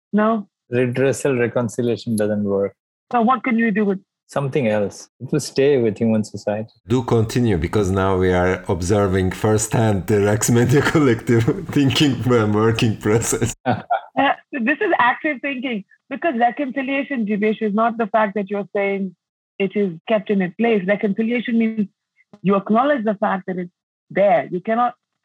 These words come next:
Speaker 1: you cannot deny it, but to unleash it or to repress it are both problematic directions with Ashwatthama.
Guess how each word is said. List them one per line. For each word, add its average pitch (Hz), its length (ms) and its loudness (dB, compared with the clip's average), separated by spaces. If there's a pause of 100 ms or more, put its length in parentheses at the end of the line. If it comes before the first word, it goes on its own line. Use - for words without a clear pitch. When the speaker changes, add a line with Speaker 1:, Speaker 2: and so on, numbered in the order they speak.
(260)
Speaker 1:
you 196 120 -6
cannot 240 260 -4
deny 190 460 0
it, - 120 -12 (240)
but 220 200 -2
to 247 160 -8
unleash 220 500 0
it 226 160 -2
or 240 140 2
to 226 100 -4
repress 202 420 -4
it 214 120 -4
are 185 100 2
both 220 360 -2
problematic 185 680 -4 (240)
directions 202 680 0
with 170 140 -4
Ashwatthama. 165 640 -2